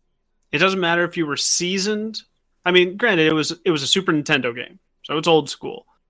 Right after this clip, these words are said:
But it didn't matter if you were seasoned, super skilled, or brand new to gaming. You pick up the controller, and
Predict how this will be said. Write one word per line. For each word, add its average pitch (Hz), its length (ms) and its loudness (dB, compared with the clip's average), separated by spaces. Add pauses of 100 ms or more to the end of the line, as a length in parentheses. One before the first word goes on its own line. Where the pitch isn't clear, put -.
(220)
But 151 100 -2
it 165 100 2
didn't 202 280 -2
matter 160 380 2
if 156 300 -4
you 139 200 -6
were 127 560 -6 (880)
seasoned, 208 760 -4
super 196 360 -4
skilled, 151 640 2 (920)
or 135 1000 0 (180)
brand 151 400 4
new 147 140 0
to 135 60 -2
gaming. 127 380 -2 (1600)
You 170 120 -4
pick 202 220 0
up 214 100 -6
the 208 100 -2
controller, 151 800 2 (380)
and 135 520 0